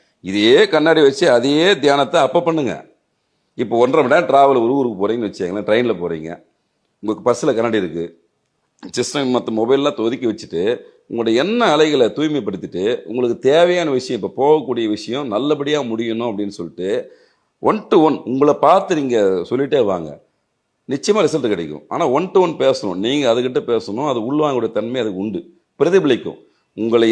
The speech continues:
எண்ணங்களை பிரதிபலிக்கும். கண்ணாடின்றது ரிஃப்ளெக்ஷன் தானே. அப்போ நீங்க என்ன கோரிக்கையை முன்வைக்கிறீங்களோ அது திருப்பி கொடுத்துரும். ஆனா அந்த எண்ணம் தூய்மையான எண்ணமாக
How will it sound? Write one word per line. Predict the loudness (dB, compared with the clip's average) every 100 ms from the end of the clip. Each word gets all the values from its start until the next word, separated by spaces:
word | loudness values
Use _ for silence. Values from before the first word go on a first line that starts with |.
| 4
எண்ணங்களை | 4 2 2 0 2
பிரதிபலிக்கும். | 2 2 0 0 -2 0
கண்ணாடின்றது | -2 0 0 0 -2 -4
ரிஃப்ளெக்ஷன் | -4 -6 -6 -8 -6
தானே. | -6 -6 -14 _ _ _ _ _ _ _ -6
அப்போ | -2 4 4 4
நீங்க | 0 0
என்ன | -2 -4
கோரிக்கையை | 0 2 2 0 -2
முன்வைக்கிறீங்களோ | -2 -2 -2 -2 0 0 0 -2 -8 -20 _ _ _
அது | -6 -2
திருப்பி | -2 -2
கொடுத்துரும். | -2 -2 -4 -6 _ _ _ _ _ _ -4 0
ஆனா | 2 2 0 -6 _ _ _ -8
அந்த | 0 2 2
எண்ணம் | 0 -2 -4 -12 -2
தூய்மையான | 0 2 0 0 0 -2
எண்ணமாக | -2 -2 0 0